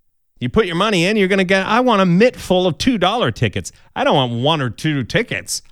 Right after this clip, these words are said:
I want a mitt full. But because of the bump incident,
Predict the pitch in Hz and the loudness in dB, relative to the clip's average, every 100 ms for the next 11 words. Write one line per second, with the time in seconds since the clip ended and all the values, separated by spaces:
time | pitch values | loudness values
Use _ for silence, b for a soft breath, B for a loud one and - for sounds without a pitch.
0 | - 277 294 302 294 294 - 247 208 113 | -8 -2 2 4 4 2 0 0 0 0
1 | b b b b - 262 185 - - - | b b b b -2 -2 -2 -10 -8 -6
2 | 147 175 143 110 208 247 - - 233 - | -2 -2 -2 -2 -2 -2 -6 0 0 2
3 | 107 85 82 - | -2 -6 -8 -8